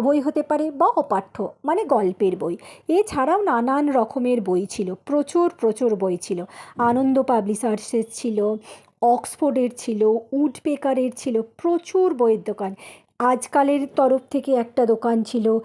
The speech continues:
টেকনো ইন্ডিয়া গ্রুপের তরফ থেকে, আমার ছেলেমেয়ের স্কুলের তরফ থেকে একটি স্টল ছিল, লিটল ম্যাগাজিন ছিল,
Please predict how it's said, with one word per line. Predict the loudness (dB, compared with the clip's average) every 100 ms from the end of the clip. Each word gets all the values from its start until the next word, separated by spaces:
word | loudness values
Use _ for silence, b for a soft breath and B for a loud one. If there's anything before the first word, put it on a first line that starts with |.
| B B _
টেকনো | 0 0 0 2
ইন্ডিয়া | 2 2 0
গ্রুপের | 0 -2 -2 -2
তরফ | 0 0 -2
থেকে, | -6 -6 -2 -2 -2
আমার | -4 -4 -4
ছেলেমেয়ের | -4 -2 0 -2 -4
স্কুলের | -6 -2 0 0
তরফ | -2 -2 -4
থেকে | -8 -4
একটি | -4 -6 -12
স্টল | -6 -2 -2
ছিল, | -4 -6 -6 -6 B B B
লিটল | -4 -2 0
ম্যাগাজিন | 0 0 -2 -2 -4 -2
ছিল, | -4